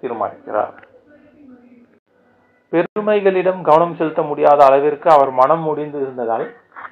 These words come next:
டேஷ் பயணமாவது என தீர்மானித்தார். எங்க பயணமாவது என்பதுனா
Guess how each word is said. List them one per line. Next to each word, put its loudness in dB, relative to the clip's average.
டேஷ் 4
பயணமாவது 0
என -2
தீர்மானித்தார். -4
எங்க -6
பயணமாவது 0
என்பதுனா -4